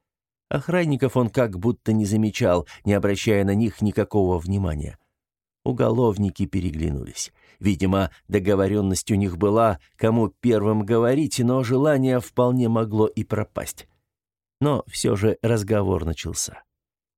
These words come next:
Первым взял слово химик, самый говорливый и один из самых ушлых воров в городе. «Ты, Гриб, смотри на наш визит проще. Почему сразу ждёшь предъяву?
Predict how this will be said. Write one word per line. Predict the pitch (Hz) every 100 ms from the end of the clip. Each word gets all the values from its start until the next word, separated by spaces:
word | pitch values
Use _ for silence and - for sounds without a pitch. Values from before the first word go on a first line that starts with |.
| -
Первым | 92 87 85 90 90
взял | 80 90 87
слово | 85 95 87 85 87
химик, | 80 - 80 - - - -
самый | - - 98 95 90
говорливый | 92 95 101 104 127 107 113
и | 120
один | 107 117 110
из | 98
самых | - 127 113 107 - -
ушлых | 120 - 98 98 -
воров | 98 95 82 69 -
в | 80 82
городе. | 85 80 - - _ _ _ _ _ _ _ _ _ _ -
«Ты, | 95 135
Гриб, | 120 131 139 139
смотри | - 131 127 - 143 139
на | 131 131
наш | 139 139 -
визит | 123 131 113 131 -
проще. | - 127 131 110 - 69 64 _ _ _ _ _ -
Почему | 143 208 220 240
сразу | 180 180 180 156 147
ждёшь | 127 104 98 143 120 -
предъяву? | 120 120 90 87 80 73 65 -